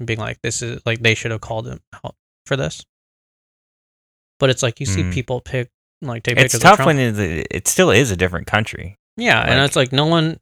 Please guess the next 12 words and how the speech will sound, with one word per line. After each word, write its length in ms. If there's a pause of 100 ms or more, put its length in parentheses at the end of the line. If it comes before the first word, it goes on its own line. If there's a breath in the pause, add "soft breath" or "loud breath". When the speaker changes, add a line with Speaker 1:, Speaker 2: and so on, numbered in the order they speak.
Speaker 1:
no 160
one 340
that's 200
following 420
Speaker 2:
<laughs> 0
Speaker 1:
me 340
Speaker 2:
Yeah. 340 (1000)
Speaker 1:
is 160
like, 320 (180)
"Oh 240
shit, 420 (160)
like, 280